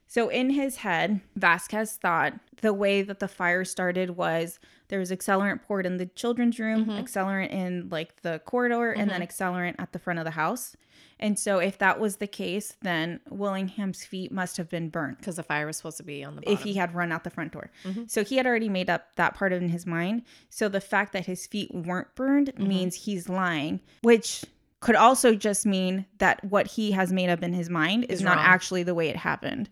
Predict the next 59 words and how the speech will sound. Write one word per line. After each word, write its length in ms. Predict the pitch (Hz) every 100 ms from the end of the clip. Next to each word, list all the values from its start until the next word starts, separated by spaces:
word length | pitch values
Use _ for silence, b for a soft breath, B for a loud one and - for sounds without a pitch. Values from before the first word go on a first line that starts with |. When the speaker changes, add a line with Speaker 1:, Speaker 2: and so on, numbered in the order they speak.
| B -
Speaker 2:
Right. 120 | B B
Speaker 1:
And 240 | - 220 202
so 200 | 214 190
that's 280 | 185 185 -
what 120 | 180
he's, 320 | - 190 180
like, 300 | 175 175 -
he 160 | - 214
takes 340 | - 196 -
that 160 | - 170
as, 200 | 165 160 214
"Oh, 180 | 190
so 160 | 170 -
you're 140 | 160 160
lying 420 | 165 165 175 202
to 100 | 226
me 160 | 240 240
because 240 | 214 -
clearly 400 | - 202 196 180
your 140 | 170 165
feet 260 | - 180
should 140 | - 180
have 80 | 170
been 160 | 170
burned 260 | 165 170 220
if 140 | -
you 80 | 180
did 180 | 170 160
run 140 | 160
out 160 | 143 185
this 140 | 170
Speaker 2:
Mm-hmm. 80 | 160
Speaker 1:
way." 240 | 107 104 - - -
Speaker 2:
Okay. 260 | 175 156 156 _ _
Speaker 1:
Willingham, 500 | 220 226 240 254 269
however, 380 | 269 262 196 196
continued 500 | 196 208 - 196 202
to 120 | - 226
insist 440 | 214 - 180 -
that 200 | 175 170
when 120 | 190
he 140 | 175 196
left 240 | 180 180
the 100 | 240
house, 300 | 214 190 185
the 120 | - 185
fire 320 | 185 175 202
was 160 | 202
still 200 | - 196
around 240 | 202 185 185
the 60 |
top 300 | 165 180 175
of 80 | 185
the 80 | 175
walls 320 | 175 165 190
and 100 | 190
not 220 | 175 156 -
the 60 |
floor. 400 | - 165 151 160